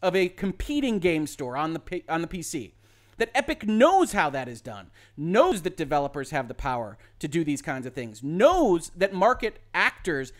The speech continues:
can break up these kinds of companies with the destructive creation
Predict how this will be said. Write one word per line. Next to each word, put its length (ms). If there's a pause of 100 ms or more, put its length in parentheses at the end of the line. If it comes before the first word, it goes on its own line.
(160)
can 200
break 440
up 300
these 280
kinds 600
of 360 (460)
companies 640 (280)
with 480 (200)
the 100
destructive 840
creation 800